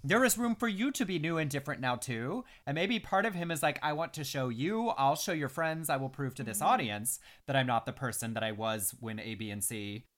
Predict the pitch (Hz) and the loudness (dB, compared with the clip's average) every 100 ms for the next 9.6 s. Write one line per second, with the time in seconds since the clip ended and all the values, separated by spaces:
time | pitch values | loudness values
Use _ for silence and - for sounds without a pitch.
0 | _ _ 175 190 185 196 208 208 196 175 | _ _ 2 2 0 -2 -4 -4 -4 0
1 | 226 220 - 160 190 - 247 165 185 180 | 0 -2 -6 -6 -6 -4 -6 -4 -2 0
2 | 131 127 139 131 - 131 117 107 120 110 | 2 2 0 -4 -4 -4 -4 -4 -4 -4
3 | 117 107 104 98 - _ _ _ _ - | -2 -4 -4 -8 -12 _ _ _ _ -4
4 | 127 120 - 147 156 170 143 98 359 - | -4 -2 -2 -2 -2 -2 -2 -2 -2 -4
5 | - 127 113 110 113 147 107 - - - | -4 -4 -4 -6 -4 -6 -8 -14 -16 -18
6 | _ _ _ _ - 226 226 247 _ - | _ _ _ _ -18 -14 -14 -16 _ 2
7 | 254 277 202 247 277 233 214 214 - - | 4 4 0 -4 -4 -4 -4 -4 -12 -20
8 | - - 294 294 262 330 349 392 349 - | 2 4 6 2 4 6 6 2 -4 -6
9 | 294 381 320 285 294 | -2 2 4 4 2